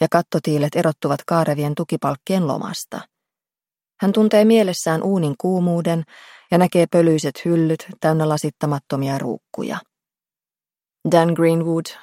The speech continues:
nostaa katseensa. Hänen kasvonsa punoittavat ja hänen otsansa uurteisiin on tarttunut punaista pölyä. Hän ei ylläty nähdessään Emman,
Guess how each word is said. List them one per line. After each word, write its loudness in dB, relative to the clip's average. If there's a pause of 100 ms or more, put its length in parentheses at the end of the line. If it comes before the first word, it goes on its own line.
(120)
nostaa -2
katseensa. -6 (1000)
Hänen 2
kasvonsa 0
punoittavat -2 (460)
ja 2
hänen 4
otsansa 2
uurteisiin 0
on -4
tarttunut -4
punaista -2
pölyä. -6 (1040)
Hän 4
ei 4
ylläty 6
nähdessään 0
Emman, 0